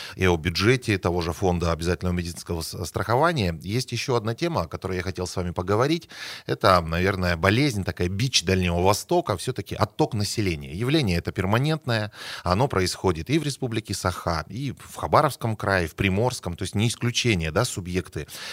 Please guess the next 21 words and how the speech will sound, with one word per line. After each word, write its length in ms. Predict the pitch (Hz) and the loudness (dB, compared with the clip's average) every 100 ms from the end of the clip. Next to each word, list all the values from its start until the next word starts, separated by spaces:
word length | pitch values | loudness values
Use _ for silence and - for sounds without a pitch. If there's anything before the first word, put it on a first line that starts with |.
| - | -2
Дальневосточного 640 | 92 92 92 - 120 92 | 2 4 2 2 0 0
федерального 500 | 82 85 92 92 90 | -2 0 2 4 4
округа. 360 | 87 78 82 73 | 2 0 -6 -10
Едут, 520 | 78 101 185 107 - - | -6 0 2 2 -4 -10
э, 160 | 78 71 | -10 -8
не 140 | 82 110 | -4 -2
знаю, 260 | 92 76 | -2 -2
едут, 300 | 101 202 104 73 | 2 2 2 -4
где 100 | - | -10
тепло, 540 | 92 - 117 160 143 - - | -10 -2 2 2 0 -10 -8
едут 280 | 101 156 107 | -2 0 2
молодые 340 | 90 87 85 | 2 2 0
специалисты 720 | 80 85 - 87 90 151 - | -2 -6 -4 0 2 0 -2
за, 260 | 117 113 110 | 2 2 2
за 260 | - 92 107 | -2 2 4
большим 380 | 113 107 110 104 | 4 2 2 2
рублем, 440 | 95 98 95 90 | 4 4 4 4
да, 120 | 107 | 2
у 60 | 131 | 2
нас 160 | 87 | -2
сейчас 320 | - - 85 | -2 -2 -2